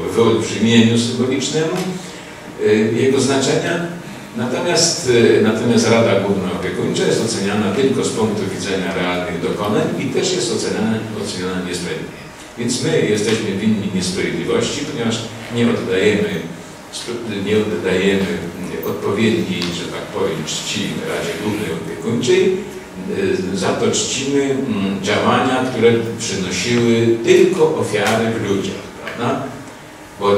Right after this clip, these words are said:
działanie Polskiego Państwa Podziemnego przynosiło tylko ofiary w ludziach i żadnego efektu pozytywnego innego w moim przekonaniu, mm, nie dało. Historycy tego nie rejestrują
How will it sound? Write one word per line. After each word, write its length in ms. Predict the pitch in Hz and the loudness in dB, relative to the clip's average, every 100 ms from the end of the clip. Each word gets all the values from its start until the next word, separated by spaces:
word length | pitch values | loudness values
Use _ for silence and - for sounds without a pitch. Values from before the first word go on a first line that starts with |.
| 98 92 | 2 -2
działanie 480 | 107 113 - 117 - | 2 4 4 4 2
Polskiego 460 | - - 120 113 | 2 0 0 0
Państwa 360 | - 110 - - | 2 0 0 -2
Podziemnego 720 | - - - - - - 139 135 - - - - - | -4 -6 -6 -4 -4 0 0 0 -6 -8 -12 -10 -8
przynosiło 520 | - 107 98 - - | -4 -2 -2 -2 0
tylko 540 | - 76 73 69 - - - - | 0 -2 -2 0 0 0 -6 -4
ofiary 340 | - 71 71 - - | -2 0 0 -2 -4
w 100 | 73 | -4
ludziach 440 | 69 69 - - | 0 -2 -2 -6
i 20 | |
żadnego 640 | - - - - 117 - 90 | -2 -2 0 0 0 0 -2
efektu 460 | - 117 117 - - | -2 0 0 -4 -8
pozytywnego 720 | - - - 143 - - 143 143 120 | -8 -8 -8 -8 -6 -4 -2 -2 -2
innego 340 | 117 117 123 123 123 - - | 0 0 0 -2 -4 -8 -10
w 220 | - - 98 | -12 -10 -2
moim 260 | 110 120 | 0 2
przekonaniu, 600 | 117 - 117 113 113 113 117 | 0 -2 0 2 2 2 2
mm, 1120 | 117 110 101 95 90 87 90 87 87 87 90 | 2 0 -2 -4 -6 -6 -6 -8 -8 -6 -2
nie 140 | 95 | 0
dało. 580 | 95 107 123 135 135 - - - - - - - - - - | 0 0 0 2 0 -2 -8 -12 -14 -14 -14 -14 -18 -18 -12
Historycy 680 | 113 110 104 107 120 113 - | -4 -2 2 4 4 2 -2
tego 300 | - - - | -4 -4 -4
nie 120 | - 107 | 2 4
rejestrują 680 | - 135 - 127 135 143 | 4 2 2 4 6 6